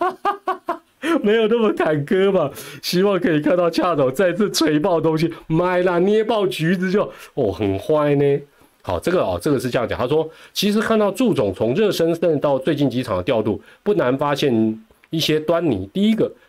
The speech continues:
他说热身赛期间，呃，状况好的几乎都不是一军的球员，等等等等等。好，然后这阵子低潮，但是还是靠老将撑场面。说好的农场深度被打脸，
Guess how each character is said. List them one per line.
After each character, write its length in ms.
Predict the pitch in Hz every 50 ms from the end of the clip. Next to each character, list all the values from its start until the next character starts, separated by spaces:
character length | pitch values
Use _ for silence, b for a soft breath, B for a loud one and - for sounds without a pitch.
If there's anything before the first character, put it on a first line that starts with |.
| B
他 80 | - 156
说 160 | 151 180 175
热 140 | 180 226 190
身 180 | - 180 175 170
赛 140 | 180 170
期 220 | - - - 120 120
间， 300 | 117 131 131 135 139 139 B B B B B
呃， 520 | - 104 95 95 92 92 92 92 95 95 104 -
状 240 | - 233 185 160 147
况 240 | 156 180 156 131 117
好 300 | - - 98 85 82 85
的 220 | - 104 98 98
几 260 | 98 - - 139 147
乎 200 | 147 156 156 156
都 160 | 151 156 156
不 140 | 156 156 123
是 120 | 120 - 120
一 120 | - 151
军 180 | 147 - 139 139
的 120 | 131 113
球 240 | 98 - 107 98 104
员， 180 | 104 98 95 98
等 140 | 95 95 98
等 120 | 101 95
等 120 | 98 98
等 180 | 95 95 98 98
等。 120 | 95 85 - b b b b b
好， 200 | - 95 87 85
然 180 | 98 110 131 131
后 180 | 170 170 143
这 140 | 139 220 202
阵 160 | 180 214 180
子 100 | 147 143
低 220 | 139 - 165 175 175
潮， 240 | - 127 104 107 - -
但 180 | - 156 143 135
是 140 | - 147
还 160 | 127 - 117 117
是 100 | - 135
靠 200 | - 147 131 110
老 180 | 98 87 87
将 200 | 87 139 123 113
撑 200 | 110 - 147 170
场 200 | 165 - 92 80 87
面。 200 | 110 160 165 - B B B B B B
说 240 | - - 180 196
好 140 | 156 147 120
的 100 | 110 107
农 220 | 104 107 117 160 175
场 200 | - 120 95 92
深 300 | - - 156 175 185 185
度 120 | 202 151
被 340 | - - 151 135 127 120 117
打 260 | - - 107 143 202
脸， 260 | 170 123 101 98 113